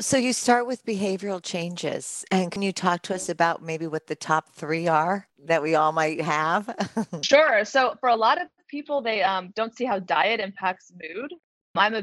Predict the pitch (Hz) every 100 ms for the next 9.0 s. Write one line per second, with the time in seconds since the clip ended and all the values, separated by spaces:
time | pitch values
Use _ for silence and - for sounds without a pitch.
0 | 185 196 220 226 220 220 185 180 208 208
1 | 196 185 185 - 190 185 180 170 175 175
2 | - 185 - 170 - 151 - - 151 165
3 | 202 240 254 262 - 185 180 180 - 233
4 | 220 202 185 180 185 185 202 196 185 185
5 | 175 180 190 202 202 202 196 185 - _
6 | _ 202 185 180 175 180 180 180 170 165
7 | 170 165 165 - - 170 - - 160 151
8 | - 156 147 175 - 190 156 147 170 -